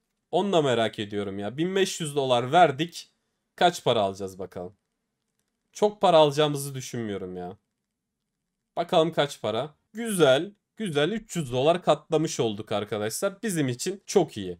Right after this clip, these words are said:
Şimdi bir tane daha kasa savaşı oluşturmak istiyorum abi. Bir tane daha kasa savaşı oluşturmak istiyorum. Bu sefer de şey deneyelim mi bak? M dokuz bayonet deneyelim ya.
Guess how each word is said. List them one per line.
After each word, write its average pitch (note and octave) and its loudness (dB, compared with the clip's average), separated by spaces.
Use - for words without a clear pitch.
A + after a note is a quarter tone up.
Şimdi D3+ -4
bir C#4 -6
tane F3 4
daha C#3+ 4
kasa B2+ -2
savaşı A2 -2
oluşturmak G2 -10
istiyorum F#2 -12
abi. F#2 -8
Bir G#3+ -12
tane F3 4
daha B2 2
kasa A2+ -4
savaşı G2 -6
oluşturmak F#2+ -12
istiyorum. G#2+ -10
Bu G3 -6
sefer A3+ 4
de A3+ -2
şey G3 0
deneyelim A3 0
mi G2+ -4
bak? F#2+ -10
M A3+ 6
dokuz A3 -2
bayonet F#3 2
deneyelim G2 -4
ya. A#2 -6